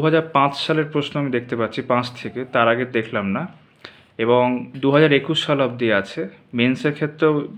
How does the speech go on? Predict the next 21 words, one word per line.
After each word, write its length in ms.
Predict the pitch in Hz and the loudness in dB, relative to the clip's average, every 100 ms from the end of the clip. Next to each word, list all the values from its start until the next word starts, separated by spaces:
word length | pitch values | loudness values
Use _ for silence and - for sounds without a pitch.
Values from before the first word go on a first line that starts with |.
| - - 123 | -20 -8 -4
exactly 340 | 127 147 139 131 120 | -2 -2 -4 -6 -6
বুঝতে 220 | 117 139 | -4 -2
পারলাম 240 | 135 123 120 | 0 2 0
না, 40 | 127 | -2
মনে 100 | 123 | -4
হয় 80 | 120 120 | -4 -6
চোদ্দো 200 | 110 123 | -6 -4
সাল 100 | 127 117 | -2 -4
থেকে 140 | 120 131 127 | -2 -2 -2
আছে, 120 | - 196 - 127 | -2 -8 -8 -4
দু 40 | 123 | 0
হাজার 140 | 127 113 | 0 0
একুশ 140 | 123 107 | -2 -4
সাল 120 | 113 95 | -4 -4
অবধি 160 | 98 90 85 | -6 -6 -6
আছে, 120 | - - | -8 -8
কিন্তু 160 | 147 151 - | -6 -6 -4
সমস্ত 340 | 147 170 165 160 160 | -2 -2 -2 -4 -2
প্রশ্ন 220 | 156 - 160 160 - - - - - - | -4 -4 -6 -6 -16 -20 -20 -18 -10 -2
সমস্ত 340 | 147 170 - 165 | 0 0 -2 0
চ্যাপ্টারে 420 | 151 127 - 135 | 0 0 0 2